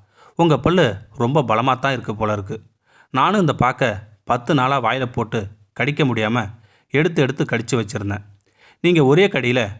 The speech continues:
கடிச்சு வச்சிட்டீங்கன்னு நீங்க பலசாலி தான்னு பாராட்டு பத்திரமா வாசிச்சுது அந்த பாட்டி." நம்ம ஆளு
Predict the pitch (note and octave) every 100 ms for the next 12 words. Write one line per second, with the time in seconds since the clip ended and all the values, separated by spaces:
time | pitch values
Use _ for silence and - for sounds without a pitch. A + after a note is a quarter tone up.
0 | - C3 D3 D3+ - A#2 A2+ G#2+ A#2+ G2+
1 | - _ - A#2+ G#2 G2 - G#2 A2 B2
2 | B2 A2 A2 A#2+ G2 - - A2+ B2+ B2+
3 | A#2+ G#2+ G#2 G#2 A2+ G#2+ G2+ G#2 G2+ G2+
4 | A2 - _ B2+ A#2+ A2+ G#2+ G2 G#2 G#2
5 | _ _ _ _ _ _ - D#3+ C#3+ E3
6 | F3+ A2+ -